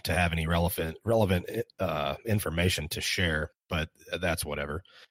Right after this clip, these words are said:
It was still nice to, to see her on there. I'm not gonna mention any names, but other than that, almost everybody brought something to the documentary. And it's unfortunate that others didn't jump on board, which if they've seen it, those who didn't participate, if they haven't, if they have seen it,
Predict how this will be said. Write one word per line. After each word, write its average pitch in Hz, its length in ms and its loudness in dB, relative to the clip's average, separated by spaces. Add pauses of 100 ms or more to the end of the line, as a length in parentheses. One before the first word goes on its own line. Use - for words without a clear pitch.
It - 60 -4
was 82 60 2
still 92 180 4
nice 85 240 2
to, 76 340 -2
to - 100 -6
see 80 280 0
her 73 200 -2
on 71 140 -2
there. 73 120 -2
I'm 73 80 -2
not 73 140 -2
gonna 69 120 -8
mention 71 260 -6
any 71 140 -6
names, 73 320 -6
but 78 220 -6 (440)
other 117 180 6
than 90 180 4
that, 87 200 6
almost 82 320 0
everybody 76 640 -4 (500)
brought 85 240 2
something 78 360 -6
to 78 120 -6
the 73 80 -6
documentary. 71 760 -6 (400)
And 80 120 -4
it's 78 100 -6
unfortunate 87 640 -2
that 78 120 -6
others 78 320 -4
didn't 73 320 -10 (140)
jump 78 240 -8
on 71 140 -6
board, 80 340 -4
which - 260 -8 (320)
if 95 200 -2
they've 90 260 -2
seen 139 340 2
it, 85 180 -2
those 87 180 -2
who 98 100 -8
didn't 82 240 -6
participate, - 560 -8
if 76 100 -10
they 82 140 -4
haven't, 80 300 -4 (280)
if 82 140 -8
they 82 160 -4
have 120 260 0
seen 73 280 -4
it, 76 160 -8